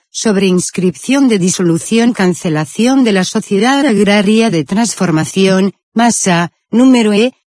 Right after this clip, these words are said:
X cero seis mil cuatro. Plan Infoex. Retribuciones.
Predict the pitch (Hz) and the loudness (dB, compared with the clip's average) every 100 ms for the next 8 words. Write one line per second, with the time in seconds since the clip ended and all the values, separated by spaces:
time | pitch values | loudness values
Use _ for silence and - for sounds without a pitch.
0 | - 190 160 156 147 - _ _ - 269 | -6 -4 -2 -4 -6 -10 _ _ -6 -2
1 | 254 - 208 175 214 302 240 214 165 - | -2 0 0 2 2 2 2 -2 -2 -4
2 | 131 135 - _ _ _ _ - 247 262 | -8 -8 -16 _ _ _ _ -4 0 0
3 | 214 220 180 196 185 - - - _ _ | 2 0 0 -2 -2 -2 -8 -10 _ _
4 | _ - 185 202 175 185 175 - 190 143 | _ -8 -2 -2 0 -2 -2 -2 -2 0
5 | 135 139 - | -2 -6 -10